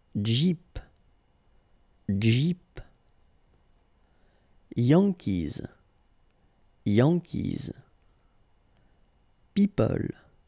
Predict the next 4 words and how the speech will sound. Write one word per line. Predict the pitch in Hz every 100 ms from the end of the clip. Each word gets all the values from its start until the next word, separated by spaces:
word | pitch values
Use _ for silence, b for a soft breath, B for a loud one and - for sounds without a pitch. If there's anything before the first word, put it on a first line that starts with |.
| _ _ _ _ _ _ _ _ _ _ _ -
People. | 156 - 98 50 - - 131 _ _ _ _ _ _ _ _ _ _ _ _ _ _ _ _
Hiver. | 190 202 117 - - 87 - 139 _ _ _ _ _ _ _ _ _ _ _ _ _ _
Hiver. | 139 175 127 104 - - - - - _ _ _ _ _ _ _ _ _ _ _ _ _ _ _ _ _ _ _ _ _ _ _ _ _ _ _ _ _ _ _ _ _ _ _ _ _ _ -
Trahite. | - 185 190 120 85 _ - -